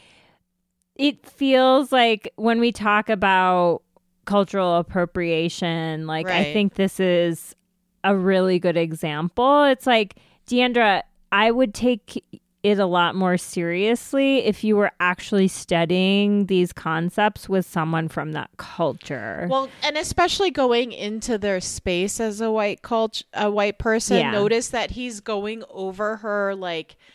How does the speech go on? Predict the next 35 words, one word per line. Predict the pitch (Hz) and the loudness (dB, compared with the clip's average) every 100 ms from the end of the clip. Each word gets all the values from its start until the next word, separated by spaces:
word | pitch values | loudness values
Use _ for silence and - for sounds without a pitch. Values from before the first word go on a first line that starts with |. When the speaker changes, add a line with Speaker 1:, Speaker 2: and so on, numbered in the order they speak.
| _ _ _ | _ _ _
Speaker 2:
house, | _ - - 190 208 359 - - - - | _ -18 -4 0 2 0 -2 -6 -8 0
Speaker 1:
Yeah. | 233 220 180 147 | 4 6 4 2
Speaker 2:
her | 254 | -2
mansion | 262 240 233 254 285 - 196 170 | -2 -2 -2 -2 -2 -4 -4 -6
in | - 196 214 | -10 -10 -6
Dallas. | 220 180 190 165 131 | -2 0 0 -2 -2
Speaker 1:
Yeah. | 208 165 147 - | 0 0 -4 -6
Speaker 2:
This | 190 190 | -8 -6
white | 170 202 208 | -2 -2 -2
man | 214 202 190 | -6 -6 -6
going | 190 180 180 | -4 -4 -4
over | 170 180 | -4 -4
this | 170 165 | -6 -8
white | - 170 170 | -6 -4 -2
woman's | 170 170 170 | -4 -6 -4
house, | 185 156 160 | -2 0 -2
bringing | - 175 170 185 | -4 -4 -4 -6
his | 180 151 | -6 -6
white | 165 165 180 | -6 -4 -4
assistant. | 180 - 160 - 151 143 | -6 -8 -14 -10 -8 0
Speaker 1:
Yes. | 226 214 - - - - - _ _ _ - | 2 2 0 -10 -20 -20 -20 _ _ _ -2
And | 233 | 4
Speaker 2:
Th-, | 269 | 6
Speaker 1:
he's | 349 | 6
Speaker 2:
and | 339 | 6
they're | 269 | 2
dressed | 247 247 311 - | 2 2 0 -2
in | 247 | -2
white. | 208 180 175 214 | 2 2 0 0
Speaker 1:
And | 269 | 2
he's | 302 370 - | 4 4 4
just | 370 - | 0 0
seeing | 339 247 | 0 2
dollar | 208 165 196 262 | 4 4 4 4
signs, | 190 160 117 95 101 - - | 0 -6 -8 -10 -12 -16 -20